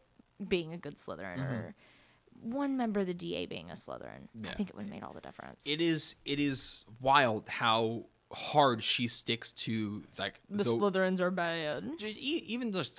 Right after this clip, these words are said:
Speaker 2: c-, like, the, the groups in general, just how completely one note a lot of them are, except for Gryffindor.
Speaker 1: Gryffindor.
Speaker 2: And this
Speaker 1: Well,
Speaker 2: leads into mine.
Speaker 1: yeah.
Speaker 2: I would change it to be that he's got a friend from each house.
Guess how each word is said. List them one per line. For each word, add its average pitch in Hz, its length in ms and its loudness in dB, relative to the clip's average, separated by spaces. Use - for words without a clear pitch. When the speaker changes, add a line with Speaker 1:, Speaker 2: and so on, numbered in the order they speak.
Speaker 2:
c-, - 180 -16
like, 117 200 0
the, 117 280 0
the 127 180 -2
groups 135 360 -4
in 185 80 -2
general, 139 440 0
just 101 200 -6
how 113 320 -2
completely 151 520 0
one 117 300 2
note 104 240 0
a - 40 -6
lot 92 180 -2
of - 80 -10
them 98 140 -6
are, 95 160 -4
except - 540 -4
for 98 380 -4
Gryffindor. - 300 -6
Speaker 1:
Gryffindor. - 240 -8
Speaker 2:
And 127 440 -4
this 151 180 2
Speaker 1:
Well, - 80 0
Speaker 2:
leads 170 160 4
into 131 140 0
mine. 123 440 2
Speaker 1:
yeah. 220 180 2
Speaker 2:
I 226 240 8
would 240 200 -2
change 165 440 0
it - 140 -4
to 151 140 -4
be 131 460 -6
that 120 340 0
he's 240 220 -4
got 262 160 4
a - 20 -2
friend 254 320 -2
from 175 160 -2
each 190 240 -4
house. - 480 -2